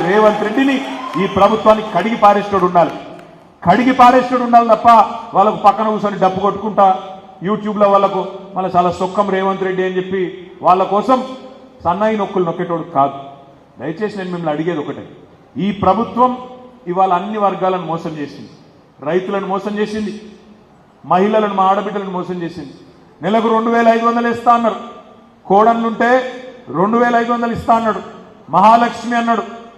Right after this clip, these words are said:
ఇప్పటిదాకా అత్తా లేదు, పత్తా లేదు. పద్దెనిమిది ఏండ్లు నిండిన ఆడబిడ్డలు ఈ రాష్ట్రంలో ఒక కోటి అరవై ఏడు లక్షల మంది ఉన్నారు. ఒక కోటి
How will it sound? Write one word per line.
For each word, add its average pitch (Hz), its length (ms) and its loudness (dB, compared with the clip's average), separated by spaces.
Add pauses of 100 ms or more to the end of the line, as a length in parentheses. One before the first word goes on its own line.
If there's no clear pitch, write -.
ఇప్పటిదాకా 202 460 2
అత్తా 190 220 0
లేదు, 185 220 0
పత్తా 165 320 -2
లేదు. 147 160 -4 (680)
పద్దెనిమిది 226 840 0 (260)
ఏండ్లు 240 300 0
నిండిన 240 420 0 (400)
ఆడబిడ్డలు 208 540 2
ఈ 196 140 -2
రాష్ట్రంలో 214 760 2 (300)
ఒక 185 200 2
కోటి 254 380 6
అరవై 233 300 2
ఏడు 220 140 -2
లక్షల 196 300 -4
మంది 175 200 -2
ఉన్నారు. 190 220 -8 (720)
ఒక 165 160 -6
కోటి 220 680 0